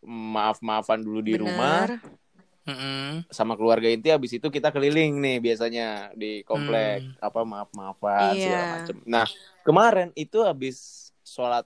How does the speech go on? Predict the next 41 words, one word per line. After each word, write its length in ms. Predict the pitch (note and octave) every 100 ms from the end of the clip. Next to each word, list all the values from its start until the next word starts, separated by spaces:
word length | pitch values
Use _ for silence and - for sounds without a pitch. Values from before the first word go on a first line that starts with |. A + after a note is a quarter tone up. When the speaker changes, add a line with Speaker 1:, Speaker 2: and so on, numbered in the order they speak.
| -
Speaker 1:
Id 240 | A#2+ A#2
di 220 | - A#2+ A2+
rumah, 380 | G#2 G2 D#3 A3+ -
terus, 420 | C#3 D#3 - -
eh, 300 | - A#2 A2+
yang 160 | A2+ A2
emang 240 | A2+ A#2
udah 240 | A#2 A2+ A2+ - - _ _ _
pagar 360 | - B2+ B2 A#2
rumah 180 | A#2 A2
gue 140 | G#2
emang 160 | A2 A2
udah 120 | A2
digembok, 520 | A2 G#2+ G2+ A2 E3 _ _ _ -
dan 260 | C3 D#3+
gue 140 | A#2 F#3+
ngeliat 240 | E3 D#3+
dari 180 | - A2+
atas 300 | G#2+ - B2
balkon 360 | B2 A2 B2
rumah 240 | A#2+ A2+ G#2+
atas 180 | B2 D3+
tuh 100 | -
kayak, 240 | E3+ E3 - _ _ _ _ -
itu 180 | G3+
komplek 300 | B3+ A#3+ B3+
sepi 260 | - B3+ G#3+
banget. 320 | F#3 G3+ A#3
Speaker 2:
Sepi 140 | G#3 G3+
banget 300 | F#3 G3+ G#3+
ya. 180 | F3+ E3 E3 F#3
Speaker 3:
Sepi 380 | - F#3 F#3 F3+
ya? 180 | F3 F3+ F3+ _ _ _ _
Speaker 1:
Sepi 280 | A3+ A#3 G#3+
banget, 340 | G3 A#3 B3+
kayak 180 | G#3 G3
yang, 140 | F#3+ F#3 -
"Ini 200 | E3+ B3+ B3 _
hari 260 | - D#3+ D#3
apa 320 | G3 E4 F4+
nih?" 400 | B3+ A3+ A3 G#3